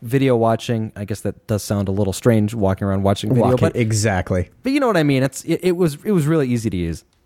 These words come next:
Speaker 2: Well, okay, so you've got, I mean, you're comparing it to the iPad, which, yeah, it's a tablet device. It's a very large screen. I mean, the resolution's about the same. But,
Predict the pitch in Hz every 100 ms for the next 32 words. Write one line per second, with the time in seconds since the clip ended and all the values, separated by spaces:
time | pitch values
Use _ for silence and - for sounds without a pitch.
0 | _ _ _ 135 151 156 156 175 - 143
1 | - 151 147 143 156 135 123 117 101 120
2 | 120 135 117 98 101 151 233 95 80 113
3 | - 214 101 - - 113 107 110 98 95
4 | 110 - - 92 92 85 95 92 - 104
5 | 101 98 73 80 76 98 95 90 95 87
6 | 87 90 - - 82 85 101